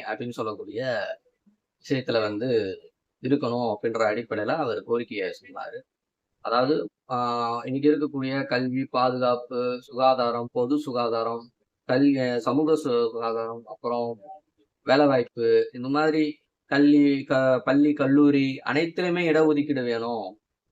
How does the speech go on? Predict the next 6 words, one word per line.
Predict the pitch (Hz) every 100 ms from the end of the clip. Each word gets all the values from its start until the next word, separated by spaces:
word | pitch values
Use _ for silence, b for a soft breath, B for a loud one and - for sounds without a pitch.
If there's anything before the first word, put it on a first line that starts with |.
| _ _ _ _
ஆஹ், | 110 107 113
தாழ்த்தப்பட்ட | 120 123 127 113 117
சமுதாயத்திற்கு, | 110 110 107 98 95 98 101
மக்களுக்கு | 98 - 110 104 107 98 92 - _ _ 107
அப்படின்ற | 107 123 117
அடிப்படையில | 117 139 143 131 117